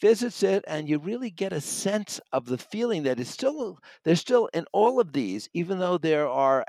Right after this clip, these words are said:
adaptations and, and some of the foods, you know, in Israel, they adapt to the Israelis, and in Saskatchewan, they adapt to what's there, but it's still Chinese,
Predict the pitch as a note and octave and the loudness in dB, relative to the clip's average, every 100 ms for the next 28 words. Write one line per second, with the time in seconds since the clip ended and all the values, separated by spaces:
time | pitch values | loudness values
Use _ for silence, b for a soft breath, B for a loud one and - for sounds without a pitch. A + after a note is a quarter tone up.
0 | - C#3 C#3 C3+ - C#3 C#3 - C#3 C3+ | -4 -2 0 -2 -2 0 0 -2 -4 -4
1 | A#2+ G2 B B - A2+ - D3 D3+ D3 | -6 -6 B B -10 -10 2 4 4 2
2 | D3 - C#3 C3+ A#2+ C3+ A#2 G2 A2+ B2 | 2 0 2 2 0 0 0 0 2 4
3 | D#3+ D#3 A#2+ G2 B2+ C3 A#2+ A#2 A2 A#2 | 4 2 2 2 0 0 0 0 0 0
4 | A2 A#2+ A2 A2+ G#2+ C#3 F3+ A2 G#2+ - | -2 -4 -6 -6 -4 -2 -2 -2 -8 -10
5 | B B B G#2+ A#2 B2+ A#2+ - C#3+ D#3 | B B B -8 -4 -2 -4 0 0 0
6 | D3+ B2+ A#2 A#2 A2 G#2 - A#2 A#2+ - | -4 -4 -2 -2 0 -2 -4 -2 -2 -2
7 | - D#3+ D3+ A2+ A2 - - G#3 G#3+ - | -2 0 0 -4 -8 -12 -4 -4 -4 -8
8 | - E3+ F3+ F3 E3 E3 D3 | -8 -6 -6 -6 -6 -6 -8